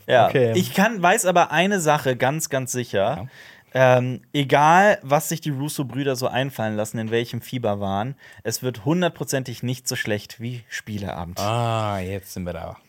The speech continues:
Speaker 1: Lenny,
Speaker 2: Ja.
Speaker 1: ich möchte dich erwürgen dafür, dass
Speaker 2: Okay.
Speaker 1: du mich, nein, hast du nicht. Du hast mich überhaupt nicht dazu gedrängt. Das war
Speaker 2: Nee.
Speaker 1: meine eigene Entscheidung. Ich bin ein erwachsener Mann. Und,
Speaker 2: Wollte schon
Speaker 1: äh,
Speaker 2: sagen, ja.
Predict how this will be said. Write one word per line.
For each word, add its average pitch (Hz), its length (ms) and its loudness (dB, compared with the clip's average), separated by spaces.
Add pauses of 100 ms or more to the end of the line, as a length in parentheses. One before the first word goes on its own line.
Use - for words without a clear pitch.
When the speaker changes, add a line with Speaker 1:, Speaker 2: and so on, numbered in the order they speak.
Speaker 1:
Lenny, 175 460 2 (440)
Speaker 2:
Ja. 110 320 0 (600)
Speaker 1:
ich 131 160 -4
möchte 202 600 4 (520)
dich - 440 -4 (260)
erwürgen 131 800 2
dafür, 120 260 2
dass 110 120 -2
Speaker 2:
Okay. 101 100 -4
Speaker 1:
du 117 40 -6
mich, 117 320 -6 (140)
nein, 101 260 0
hast 98 160 -4
du 90 40 -10
nicht. 85 220 -12 (180)
Du 113 80 -2
hast 104 120 -4
mich 104 100 -8
überhaupt 107 260 0
nicht 107 120 -8
dazu 104 160 -8
gedrängt. 104 280 -2
Das 107 80 -4
war 123 80 4
Speaker 2:
Nee. 123 60 6
Speaker 1:
meine 113 200 2
eigene 135 500 2
Entscheidung. 117 460 2
Ich 110 100 -8
bin 120 100 -6
ein 113 80 -4
erwachsener 113 440 0
Mann. 107 260 -2 (720)
Und, 113 420 2
Speaker 2:
Wollte 104 120 2
schon 107 100 4
Speaker 1:
äh, - 20 0
Speaker 2:
sagen, 117 300 4
ja. 98 280 -6